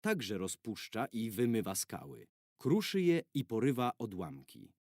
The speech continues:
Pozostawia tylko najbardziej odporne fragmenty, które widzimy w krajobrazie jako strome ściany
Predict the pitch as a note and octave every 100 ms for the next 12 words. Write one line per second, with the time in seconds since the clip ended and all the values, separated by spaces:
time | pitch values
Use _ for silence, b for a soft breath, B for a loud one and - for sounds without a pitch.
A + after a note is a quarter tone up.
0 | - A#2+ A2 A2 C3 B2 A#2 B2+ A2+ B2
1 | A#2 A2+ G2+ A#2+ A#2+ A#2 D#3 - C#3+ A2+
2 | F#2+ G#2+ - C#3+ D3+ D#3 F2+ E2+ C#2+ -
3 | - A3+ A3+ D3+ B2 D3+ C3+ - A#2+ G2+
4 | G2+ C3 B2 B2 A2+ G#2 F2+ - - G#3
5 | F#3+ C#3+ - - F#2 D#2+ A#2+